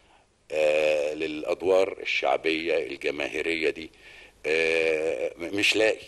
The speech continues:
بقالي كذا سنة بقول لحضرتك. هو التمثيل م-، طبعًا أنا بحب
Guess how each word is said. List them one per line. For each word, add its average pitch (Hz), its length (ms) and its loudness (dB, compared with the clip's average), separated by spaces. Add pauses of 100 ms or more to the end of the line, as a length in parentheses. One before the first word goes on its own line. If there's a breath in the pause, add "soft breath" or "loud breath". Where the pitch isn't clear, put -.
(440)
بقالي 117 280 0
كذا 139 280 0
سنة 135 260 0
بقول 95 220 0
لحضرتك. 92 440 -6 (440)
هو 90 220 -2
التمثيل 85 580 -8
م-، 82 120 -12 (160)
طبعًا - 420 0
أنا 69 140 -10
بحب - 260 -6